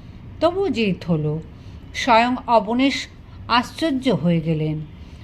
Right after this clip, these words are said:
শোভনলাল যদি কবি হতো, তাহলে হয়তো সে খাতা ভরে কবিতা লিখত। তার বদলে আপন পরীক্ষা পাশের অনেকগুলো মোটা মার্কা সে লাবণ্যর উদ্দেশ্যে উৎসর্গ করে দিলে।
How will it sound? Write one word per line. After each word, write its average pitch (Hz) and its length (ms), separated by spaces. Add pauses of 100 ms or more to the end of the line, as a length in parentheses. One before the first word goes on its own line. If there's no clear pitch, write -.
(200)
শোভনলাল 320 760 (420)
যদি 294 260 (100)
কবি 247 340
হতো, 285 580
তাহলে 302 340
হয়তো 330 300
সে 349 240
খাতা 262 400
ভরে 294 280 (100)
কবিতা 202 400
লিখত। 156 460 (640)
তার 226 220
বদলে 233 480 (420)
আপন 226 420
পরীক্ষা 226 460
পাশের 233 420
অনেকগুলো 226 600
মোটা 208 440
মার্কা 208 580 (400)
সে 339 200
লাবণ্যর 208 600
উদ্দেশ্যে 233 600 (340)
উৎসর্গ 208 800
করে 156 180
দিলে। 156 340